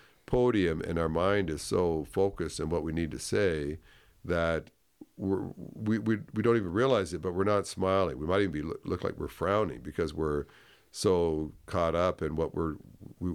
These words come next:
I gotta remember to say this and remember th-, this word or this name. Uh, sometimes just going about your day and consciously remembering to smile. Again, that doesn't take long, but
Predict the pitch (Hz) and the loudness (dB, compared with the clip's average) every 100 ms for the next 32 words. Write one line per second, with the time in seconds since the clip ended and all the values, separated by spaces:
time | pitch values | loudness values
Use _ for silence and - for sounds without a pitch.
0 | - 82 90 85 82 90 85 73 - 87 | -4 -2 0 0 0 0 -2 -4 0 0
1 | 87 76 69 71 - 76 78 80 82 82 | 0 -2 -4 -6 -6 -4 -2 -2 0 0
2 | 76 71 - - - 90 92 - 87 87 | -2 -4 -8 -10 -8 -4 -4 -2 0 2
3 | 80 73 80 87 90 85 78 73 73 - | 0 -2 -2 -4 0 0 0 -2 -6 -14
4 | - - _ _ - 82 80 - 147 185 | -20 -20 _ _ -2 0 0 2 0 2
5 | 160 123 - - - - _ - 127 131 | 2 2 -2 -12 -18 -20 _ -2 0 0
6 | - 131 127 110 110 107 107 95 107 107 | 2 4 4 4 2 2 0 4 6 6
7 | 104 95 - 104 107 - 98 - 98 92 | 2 -2 0 2 2 0 -2 2 2 2
8 | 90 - - 101 90 92 104 101 90 82 | -2 -10 -6 -2 2 2 2 2 2 0
9 | 78 - 98 101 76 69 - _ _ _ | -6 -2 2 2 0 -6 -14 _ _ _
10 | _ - 90 110 95 104 98 113 98 90 | _ -6 0 0 2 0 0 0 0 2
11 | 110 101 78 73 78 92 90 85 | 2 2 -2 -8 -4 0 0 -2